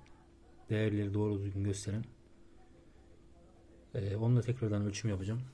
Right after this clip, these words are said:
Karşılaştırma yapacağım ikisinden. Ee, kullanışlı. Şimdilik diyeceğim o kadar. Hani iç yapısında görün diye bir çekmek istedim.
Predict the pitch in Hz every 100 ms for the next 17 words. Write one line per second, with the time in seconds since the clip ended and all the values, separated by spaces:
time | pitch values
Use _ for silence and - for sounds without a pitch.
0 | - - 110 - 113 - 120 104 95 95
1 | - 104 110 123 - - - - - -
2 | - - - - - - - - - -
3 | - - - - - - - 117 107 -
4 | 160 180 - - 135 - - - - -
5 | - - - - - - - - - -
6 | - - - - - 131 117 117 - 110
7 | 104 104 104 107 120 - - - - -
8 | - - - - - - 117 127 - 117
9 | - 113 101 110 101 101 104 113 - -
10 | - - - - - - - - - -
11 | - - - 113 117 98 - 95